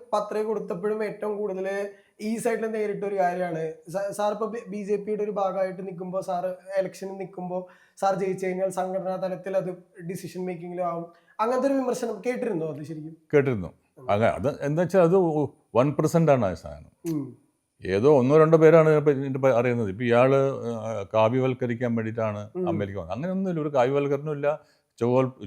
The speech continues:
Speaker 2: ചുവപ്പ് വൽക്കരണമില്ല, കോൺഗ്രസ് വൽക്കരണമില്ല, ഒന്നുമില്ല ഇതിനകത്ത്.
Speaker 1: ഉം.
Speaker 2: ഇതൊക്കെ ആത്മാർത്ഥമായിട്ട് നമ്മൾ ചെയ്യുന്ന ചില കാര്യങ്ങൾ. നമുക്ക്
Speaker 1: ഉം.
Speaker 2: ഒരു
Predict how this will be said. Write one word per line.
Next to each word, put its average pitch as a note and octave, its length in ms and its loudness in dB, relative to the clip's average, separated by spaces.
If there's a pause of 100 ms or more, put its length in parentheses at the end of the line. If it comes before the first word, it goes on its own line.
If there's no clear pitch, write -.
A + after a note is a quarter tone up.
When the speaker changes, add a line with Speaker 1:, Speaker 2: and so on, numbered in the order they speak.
Speaker 2:
ചുവപ്പ് A#2+ 320 0
വൽക്കരണമില്ല, B2+ 800 0
കോൺഗ്രസ് A2+ 440 -4
വൽക്കരണമില്ല, A#2 580 -4
ഒന്നുമില്ല E3+ 400 -2
ഇതിനകത്ത്. B2+ 680 -4
Speaker 1:
ഉം. D3+ 220 -20 (400)
Speaker 2:
ഇതൊക്കെ D#3+ 320 0
ആത്മാർത്ഥമായിട്ട് D3 800 4
നമ്മൾ C3+ 160 -2
ചെയ്യുന്ന B2 320 -2
ചില B2 180 -4
കാര്യങ്ങൾ. G2+ 300 -2
നമുക്ക് D3 280 -4
Speaker 1:
ഉം. D3+ 60 0
Speaker 2:
ഒരു F3 300 0